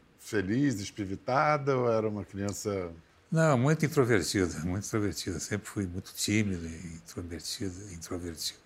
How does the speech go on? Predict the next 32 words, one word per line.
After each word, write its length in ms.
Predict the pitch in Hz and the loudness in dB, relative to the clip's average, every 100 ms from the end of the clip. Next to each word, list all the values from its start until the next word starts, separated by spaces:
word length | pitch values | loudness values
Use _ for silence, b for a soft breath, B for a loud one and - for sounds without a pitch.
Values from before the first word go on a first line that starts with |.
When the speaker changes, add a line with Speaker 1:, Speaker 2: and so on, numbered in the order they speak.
| _ _ _ - | _ _ _ 0
Speaker 1:
Falei 340 | 156 165 160 | 4 6 6
no 200 | 135 135 | 8 6
início 460 | 120 135 135 127 107 | 8 8 8 6 4
de 340 | - 92 113 | 0 -2 -2
como 320 | - 131 127 | 4 6 6
esse 180 | 117 - | 4 2
pai, 480 | 92 - 123 120 104 | 0 4 6 6 4
como 220 | 113 110 | 2 2
o 80 | 107 | 6
Érico, 400 | 117 110 98 104 98 | 6 4 0 -2 -2
enorme, 440 | 101 98 113 110 110 | 0 2 4 4 4
deve 280 | 104 113 101 | 4 4 4
ter, 300 | 123 110 - B B B B - | 6 6 4 B B B B -2
eh, 160 | 101 98 | 0 4
talvez, 840 | 113 101 98 107 104 90 - - | 4 4 6 6 6 4 2 2
a-, 120 | - 107 | 0 0
retardado 680 | 107 120 104 101 113 117 104 | 0 2 2 6 6 6 4
a 40 | 95 | 0
su-, 260 | - - - | 0 -6 -6
a 40 | |
manifestação 760 | 104 101 107 95 101 - 113 107 | -4 -2 -2 0 0 0 0 0
da, 100 | 98 92 | 0 -2
da, 320 | 104 92 95 92 | -8 -6 -4 -4
da, 160 | 92 | -4
do 220 | 87 98 | -8 -8
seu 240 | 87 - 123 | 0 4 6
talento 420 | 117 98 104 - | 6 4 2 -2
para 100 | 95 | -6
escrever. 540 | 92 95 87 87 87 - B B - | -2 0 0 2 0 0 B B -4
É 100 | 117 | 0
fato 400 | 151 147 - 117 | 4 4 4 0
isso? 320 | 113 - | 0 -2